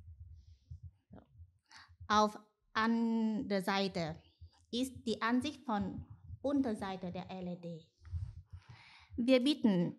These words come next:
sehr vielfältige Portfolio an Reverse Mode L E D an. Auf Ihrem Wunsch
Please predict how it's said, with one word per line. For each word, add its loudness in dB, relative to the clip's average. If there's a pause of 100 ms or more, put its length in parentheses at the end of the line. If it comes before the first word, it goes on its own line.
(100)
sehr 4
vielfältige 2
Portfolio -2
an -4
Reverse -2
Mode 0
L -6
E -6
D -8
an. -8 (1160)
Auf 4
Ihrem 12
Wunsch 8